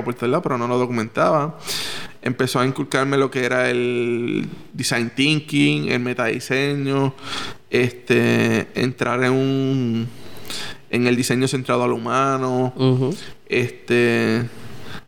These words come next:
Speaker 1: a ver más allá de las cosas, ¿me entiendes? No es solo la cajita estet-, estética que uno puede hacer, sino que, mano, eh,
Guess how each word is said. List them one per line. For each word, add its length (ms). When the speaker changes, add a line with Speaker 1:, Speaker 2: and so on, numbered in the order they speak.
Speaker 1:
a 120
ver 140
más 240
allá 160
de 120
las 120
cosas, 280
¿me 80
entiendes? 320
No 340
es 140
solo 300
la 120
cajita 320
estet-, 500
estética 680
que 140
uno 240
puede 680
hacer, 480
sino 300
que, 320
mano, 420
eh, 460